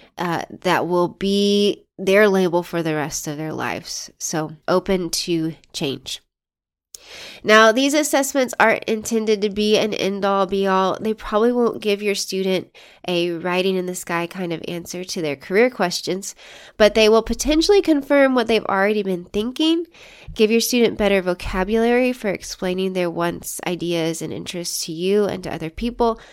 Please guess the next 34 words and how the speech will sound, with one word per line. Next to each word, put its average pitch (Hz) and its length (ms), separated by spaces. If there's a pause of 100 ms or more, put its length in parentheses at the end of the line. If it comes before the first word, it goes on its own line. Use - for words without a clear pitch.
(160)
like 170 140
their 147 120
guidance 170 380
counselors 180 720
or 160 120
future 170 420
academic 170 460
advisors, 165 680 (540)
and 233 520 (440)
they 196 260
will 196 140
give 190 200
you 240 300
insight 190 500
into 180 320
their 175 200
inner 170 300
world 165 440
that 170 140
you 170 160
wouldn't 170 380
otherwise 160 520
have. - 640 (380)
Not 226 340
to 247 100
mention, 226 400
there's 196 320
just 202 200
something 208 340
about 190 280
investing 170 540
time 170 360
and 165 120
money 208 420